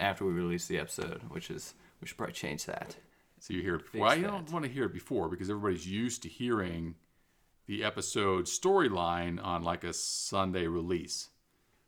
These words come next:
Speaker 1: Yes.
Speaker 2: Su-, Sunday, Monday release.
Speaker 1: I'm
Speaker 2: And then
Speaker 1: just
Speaker 2: afterwards you'll hear all the rolling. It probably should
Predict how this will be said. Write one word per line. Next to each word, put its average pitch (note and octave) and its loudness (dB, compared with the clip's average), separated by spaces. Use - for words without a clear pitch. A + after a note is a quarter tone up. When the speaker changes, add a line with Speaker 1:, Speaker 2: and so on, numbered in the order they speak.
Speaker 1:
Yes. G2+ -10
Speaker 2:
Su-, G2+ -2
Sunday, G2 0
Monday F2 0
release. E2+ -2
Speaker 1:
I'm G2+ -2
Speaker 2:
And F#2+ 0
then G#2 2
Speaker 1:
just A#2+ 6
Speaker 2:
afterwards G2+ 4
you'll F2+ 0
hear F#2 -2
all E2 -2
the D#2+ -4
rolling. E2 -4
It G2+ -4
probably F#2 2
should E2 -6